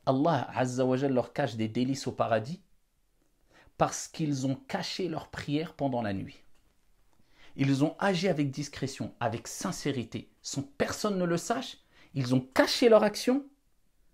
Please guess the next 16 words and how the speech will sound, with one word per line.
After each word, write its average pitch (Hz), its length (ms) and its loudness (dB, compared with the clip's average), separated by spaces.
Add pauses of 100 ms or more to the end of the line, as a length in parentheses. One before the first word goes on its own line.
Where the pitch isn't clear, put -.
(280)
Eh 131 80 4
bien, 160 160 6
de 151 100 2
par 165 240 4
cette - 280 2 (160)
bonne 185 300 8
action 175 280 4
avec, 131 280 2
accompagnée 151 440 4
de 127 80 4
sincérité, 185 680 -2 (160)
Dieu 151 220 4
a 139 100 6
caché - 520 -4
pour 180 360 2
eux 214 120 0